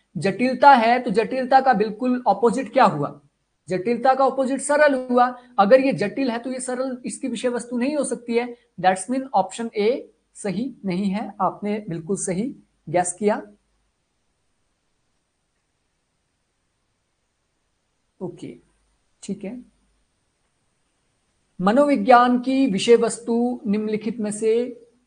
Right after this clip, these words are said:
कौन प्रदान करता है? यानी मन-, मनोविज्ञान में क्या क्या चीजें पढ़ी जाएगी या उसकी विषय वस्तु क्या होगी,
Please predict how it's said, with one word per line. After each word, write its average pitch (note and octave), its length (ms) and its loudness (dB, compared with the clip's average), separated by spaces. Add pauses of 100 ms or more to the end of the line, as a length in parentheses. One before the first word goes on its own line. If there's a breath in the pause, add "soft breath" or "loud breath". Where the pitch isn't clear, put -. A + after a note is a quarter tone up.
(140)
कौन A#3 500 4
प्रदान G3 720 -4
करता E3+ 300 -2
है? C#3+ 340 -8
यानी A3+ 260 2
मन-, B3+ 360 0 (140)
मनोविज्ञान A3+ 600 2
में C4 180 -2
क्या C4+ 200 4
क्या C#4+ 200 0
चीजें A#3 340 -2
पढ़ी G#3 240 -2
जाएगी G3+ 440 0
या A3 80 0
उसकी A3 300 -4
विषय A3+ 260 0
वस्तु A#3+ 400 -2
क्या C#4+ 160 4
होगी, G3 600 -4